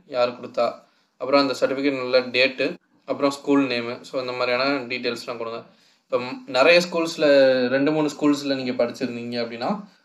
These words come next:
so, இந்த add more data கொடுத்துட்டு அடுத்த இது, இப்ப வேற ஸ்கூல்ல, இப்ப ஓ-, first ஸ்டாண்டர்ட்ல இருந்து டென்த் வரைக்கும் ஒரு ஸ்கூல்ல படிக்கிறீங்க அப்படின்னா, அந்த school name போட்டு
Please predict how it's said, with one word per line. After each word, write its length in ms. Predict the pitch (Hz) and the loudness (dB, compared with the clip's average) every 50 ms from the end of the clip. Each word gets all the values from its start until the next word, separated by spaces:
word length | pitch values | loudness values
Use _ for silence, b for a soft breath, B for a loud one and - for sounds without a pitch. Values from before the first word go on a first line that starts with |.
| B _ - | B _ -10
so, 0 | |
இந்த 160 | 143 135 135 131 135 | 0 4 6 8 8
add 200 | 139 151 151 147 | 8 8 6 6
more 220 | 143 139 139 139 127 | 2 2 2 2 2
data 260 | 131 123 117 - 120 | 0 -2 -2 -2 -4
கொடுத்துட்டு 280 | 123 120 120 - 143 | -4 -6 -6 2 4
அடுத்த 340 | 151 131 123 254 - 143 127 123 | 6 6 6 4 2 0 0 0
இது, 180 | 123 123 127 127 127 - - _ _ _ _ | 0 -2 -4 -4 -6 -8 -14 _ _ _ _
இப்ப 180 | _ - 139 | _ 2 4
வேற 220 | 131 131 135 135 139 | 8 8 8 8 6
ஸ்கூல்ல, 320 | 135 - - 147 139 135 | 2 0 -2 -2 0 0
இப்ப 220 | 131 131 135 127 127 | 4 4 4 4 4
ஓ-, 160 | 127 135 135 | 4 2 2
first 260 | - 139 135 - - | 2 0 0 2 0
ஸ்டாண்டர்ட்ல 320 | 147 143 143 139 135 135 | 0 2 2 2 2 0
இருந்து 160 | 131 135 147 147 | 0 -2 -2 -2
டென்த் 260 | 143 139 131 131 131 | -2 -2 -4 0 0
வரைக்கும் 300 | 143 131 - 123 123 127 | 0 0 0 -2 -4 -6
ஒரு 80 | 123 | -6
ஸ்கூல்ல 260 | - - 143 127 127 123 | -8 -10 -4 -2 -2 -2
படிக்கிறீங்க 400 | 123 117 120 120 123 120 120 120 | -2 -4 -10 -12 -12 -12 -10 -10
அப்படின்னா, 260 | 117 120 123 156 214 214 | -10 -8 -8 -6 -4 -4
அந்த 260 | 170 143 131 127 123 | -4 -4 -4 -4 -6
school 320 | 127 - - 143 135 127 | -8 -10 -8 -8 -6 -6
name 200 | 127 120 120 117 | -6 -6 -6 -6
போட்டு 280 | 123 123 120 - - | -6 -8 -8 -8 -8